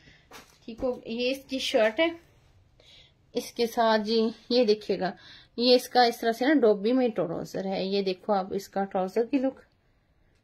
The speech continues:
बड़ी प्यारी सी शाइन के साथ ना, फैब्रिक के साथ। और ये चेक कर लीजिएगा, ये इसकी शॉल है,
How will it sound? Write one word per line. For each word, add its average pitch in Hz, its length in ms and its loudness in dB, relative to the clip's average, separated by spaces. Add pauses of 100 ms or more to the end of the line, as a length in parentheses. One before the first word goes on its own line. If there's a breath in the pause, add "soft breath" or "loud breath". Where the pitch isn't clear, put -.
(140)
बड़ी 202 200 0
प्यारी 202 360 0
सी 220 160 -6
शाइन 190 360 -4
के 202 140 -10
साथ 196 240 -6
ना, 247 120 -4
फैब्रिक 185 420 -6
के 196 100 -10
साथ। 190 420 -10
और 180 320 -4
ये 214 220 -4
चेक 196 260 -2
कर 180 140 -4
लीजिएगा, 208 380 -6 (460 loud breath)
ये 233 200 2
इसकी 233 260 -6
शॉल 214 380 -4
है, 294 120 -2